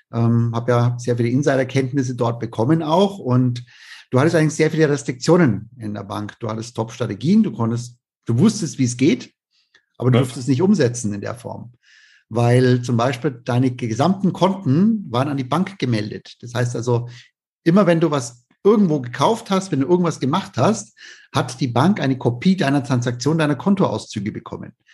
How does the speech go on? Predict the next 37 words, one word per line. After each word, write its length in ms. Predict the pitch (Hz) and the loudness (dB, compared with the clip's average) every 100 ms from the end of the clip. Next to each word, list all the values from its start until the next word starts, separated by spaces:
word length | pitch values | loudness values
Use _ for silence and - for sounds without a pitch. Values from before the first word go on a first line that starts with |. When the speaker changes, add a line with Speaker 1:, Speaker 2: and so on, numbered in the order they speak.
| - _ - | -20 _ -2
Speaker 1:
Also 160 | 120 | 0
du 100 | 123 | 2
warst 360 | 113 143 - - | 4 2 0 -2
ein 100 | 151 | -2
kompletter 440 | 139 120 139 170 | 0 2 4 4
gläserner 680 | 160 123 135 156 147 147 131 | 4 2 4 4 4 4 2
Mitarbeiter. 580 | 147 180 - 95 98 104 | 2 2 2 -2 -6 -10
Also 160 | 110 110 | -6 -4
das, 260 | 107 123 | -4 -4
was 160 | 139 127 | -4 -2
eigentlich 220 | 117 123 | -2 0
jetzt 240 | 127 127 - | -2 -4 -2
die 40 | |
Menschen 480 | 117 247 - 131 123 - - - - | -2 -2 -4 -6 -6 -16 -20 -20 -2
zukünftig 500 | 147 165 156 147 127 | 2 2 2 0 2
erwarten 420 | 107 123 151 139 | 2 2 0 0
wird 180 | 131 127 | 0 2
im 120 | 117 | 2
normalen 340 | 113 113 110 | 2 2 0
Staat 440 | - 104 156 - - | 0 0 0 -2 -6
bei 80 | 147 | -4
der 100 | 156 | -2
Umstellung 340 | 156 170 156 | -4 -2 -2
des 100 | 160 | -2
Geldsystems, 760 | 156 151 - - 156 175 175 - - - - _ | -4 -6 -8 -4 0 0 -2 -10 -20 -20 -20 _
ähm, 240 | 120 123 120 | 2 4 6
habe 140 | 139 | 4
ich 60 | 131 | 4
letztendlich 380 | 135 135 139 151 | 4 4 2 2
schon 100 | 139 | 4
erlebt 480 | 135 175 175 - - | 6 4 2 -14 -10
in 140 | 107 | -4
der 80 | 107 | -4
Bank, 360 | 98 107 123 135 | 0 0 -2 -2
ähm, 380 | 117 120 117 120 | 0 2 0 0
dass, 340 | 113 110 - | -2 -2 -4
äh, 260 | 110 113 | -4 -2